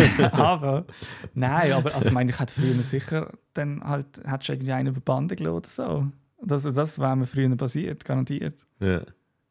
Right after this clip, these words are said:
Speaker 2: Ja, ich hätte, ich hätte,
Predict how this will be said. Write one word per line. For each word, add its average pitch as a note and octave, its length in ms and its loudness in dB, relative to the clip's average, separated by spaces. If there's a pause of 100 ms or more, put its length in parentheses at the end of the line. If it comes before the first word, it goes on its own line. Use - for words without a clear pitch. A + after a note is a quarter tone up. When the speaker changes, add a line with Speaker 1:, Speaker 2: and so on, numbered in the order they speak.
(360)
Speaker 2:
Ja, E2+ 260 2
ich D#2+ 160 -4
hätte, D#2 320 -10 (600)
ich E2 140 -4
hätte, D#2+ 640 -6